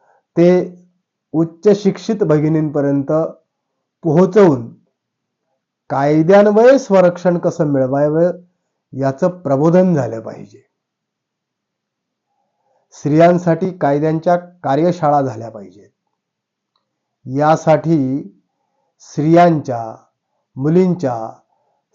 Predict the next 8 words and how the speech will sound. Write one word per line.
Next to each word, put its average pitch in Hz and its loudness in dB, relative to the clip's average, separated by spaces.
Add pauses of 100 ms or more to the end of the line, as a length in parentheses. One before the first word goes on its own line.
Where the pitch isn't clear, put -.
(140)
संरक्षणाचे 185 0
कायदे 147 -2 (400)
सर्वांनाच 185 0
माहीत 170 -2
असणं 175 -2
काळाची 143 -4
गरज 135 -4
आहे. - -12